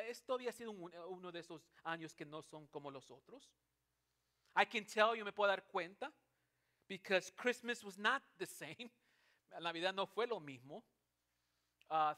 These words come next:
Thanksgiving, la, la, Thanksgiving, sí, it was getting there, estaba bien. Las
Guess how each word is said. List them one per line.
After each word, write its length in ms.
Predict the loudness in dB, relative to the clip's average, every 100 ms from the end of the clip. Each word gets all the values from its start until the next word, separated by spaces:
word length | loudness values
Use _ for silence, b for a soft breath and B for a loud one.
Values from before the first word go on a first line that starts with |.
| 4
Thanksgiving, 760 | 2 2 -4 -4 -2 -4 -4 0
la, 100 | 0 2
la, 120 | 0 -2 -20 -2
Thanksgiving, 380 | -2 -2 -10 -10
sí, 280 | -6 -4 -2
it 60 |
was 140 | -4 -4
getting 280 | -2 -2
there, 120 | -2 -2
estaba 260 | 0 0
bien. 200 | 0 -4 B B B
Las 200 | 8 8